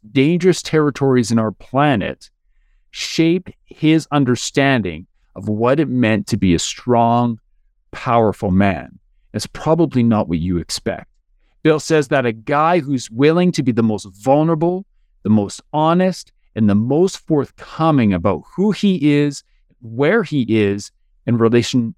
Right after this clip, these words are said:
to what's going on, tends to be the most powerful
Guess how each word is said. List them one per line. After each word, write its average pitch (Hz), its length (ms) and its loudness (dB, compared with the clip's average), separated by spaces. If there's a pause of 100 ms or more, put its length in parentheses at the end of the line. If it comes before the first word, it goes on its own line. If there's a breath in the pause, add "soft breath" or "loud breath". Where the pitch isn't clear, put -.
to - 160 0
what's 110 220 2
going 110 400 0
on, 151 440 0 (520)
tends 170 240 2
to 180 80 -2
be 123 140 0
the 101 100 -2
most 113 260 0
powerful 104 680 -2